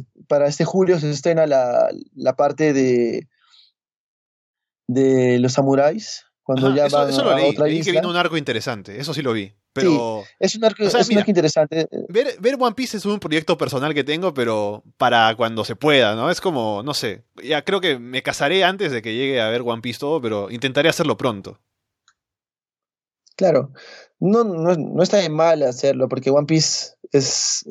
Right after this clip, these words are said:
Speaker 1: o sea, si vas tú a Japón, es una de las franquicias más vendidas,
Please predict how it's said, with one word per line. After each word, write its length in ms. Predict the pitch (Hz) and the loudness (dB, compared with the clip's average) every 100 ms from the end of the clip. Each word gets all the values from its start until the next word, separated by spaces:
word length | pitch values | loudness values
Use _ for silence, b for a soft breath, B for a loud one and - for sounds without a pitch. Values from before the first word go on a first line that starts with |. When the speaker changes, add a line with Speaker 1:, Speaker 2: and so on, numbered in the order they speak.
| 139 - | -4 0
Speaker 1:
o 80 | |
sea, 280 | 127 127 127 _ - | 2 2 0 _ -2
si 120 | 139 | 2
vas 240 | 160 175 | 2 2
tú 140 | 190 190 | 2 2
a 40 | |
Japón, 460 | 190 165 170 190 - b b b b b _ - | 2 2 2 0 -6 b b b b b _ -2
es 200 | 143 156 | 0 2
una 140 | 165 | 2
de 60 | 156 | 4
las 120 | 139 | 2
franquicias 420 | 135 135 151 147 | 0 0 2 2
más 140 | 143 151 | 2 0
vendidas, 420 | 139 151 151 | 0 2 2